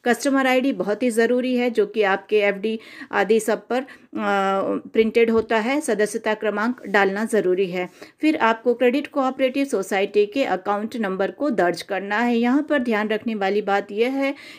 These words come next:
कि यदि आप एफ़डी के संदर्भ में शिकायत दर्ज करना चाहते हैं, तो यहाँ पर आपको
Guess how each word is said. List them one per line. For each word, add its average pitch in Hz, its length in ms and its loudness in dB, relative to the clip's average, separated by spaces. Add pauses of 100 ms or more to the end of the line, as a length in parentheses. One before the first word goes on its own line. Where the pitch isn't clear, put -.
कि 254 80 0
यदि 240 260 6
आप 277 260 -2
एफ़डी 214 340 0
के 277 140 0
संदर्भ 214 420 -2
में 247 220 2
शिकायत 202 380 0
दर्ज 196 240 0
करना 190 320 -2
चाहते 196 420 0
हैं, 277 200 0 (320)
तो 226 80 2
यहाँ 220 400 2
पर 240 140 4
आपको 214 640 0